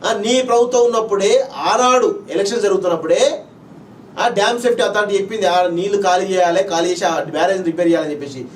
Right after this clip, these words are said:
మళ్ళీ విధ్వంస రాజకీయం అని చెప్పేసి మళ్ళీ మేడిగడ్డ చుట్టూ తిప్పుతా ఉన్నావు. అసలు మీ మేడిగడ్డను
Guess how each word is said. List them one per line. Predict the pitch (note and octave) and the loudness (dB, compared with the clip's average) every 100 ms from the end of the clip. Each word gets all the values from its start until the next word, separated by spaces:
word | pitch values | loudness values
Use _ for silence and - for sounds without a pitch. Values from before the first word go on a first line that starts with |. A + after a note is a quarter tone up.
| - - | -12 -2
మళ్ళీ | F#3 G3+ | 0 0
విధ్వంస | - G3+ G#3 | -2 -4 -2
రాజకీయం | F#3 F3+ F3 F3+ | 0 0 0 0
అని | F3 | 0
చెప్పేసి | E3 E3+ G#3+ | 0 -2 -2
మళ్ళీ | F3 | -2
మేడిగడ్డ | E3 E3 F3 E3 | 0 2 2 2
చుట్టూ | D#3+ F#3 | -4 -6
తిప్పుతా | D#3+ D3 | -4 -2
ఉన్నావు. | C#3 B2+ - | -4 -4 -6
అసలు | G3 | -4
మీ | - D#3+ E3+ - - - | -2 0 0 -4 -14 -6
మేడిగడ్డను | E3+ G#3+ A3+ A3+ A3+ A3+ | 0 2 2 0 0 2